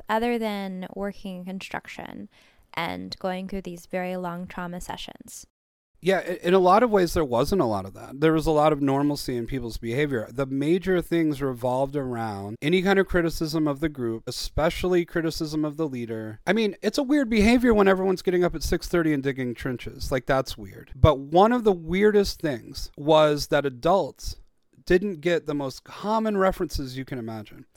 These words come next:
Speaker 2: I remember I made a mixtape. They were going on one of, they would go on these, like,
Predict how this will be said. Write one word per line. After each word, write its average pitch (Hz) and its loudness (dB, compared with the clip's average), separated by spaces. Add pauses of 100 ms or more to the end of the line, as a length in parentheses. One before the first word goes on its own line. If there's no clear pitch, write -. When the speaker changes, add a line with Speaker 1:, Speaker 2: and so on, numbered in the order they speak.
(200)
Speaker 2:
I - -4
remember 226 4
I 220 6
made 202 2
a 165 2
mixtape. 147 -4
They 160 2
were 175 0
going 175 2
on 165 2
one 156 0
of, 147 -2
they 165 2
would 165 -2
go 165 2
on 151 0
these, 139 -6
like, 127 -6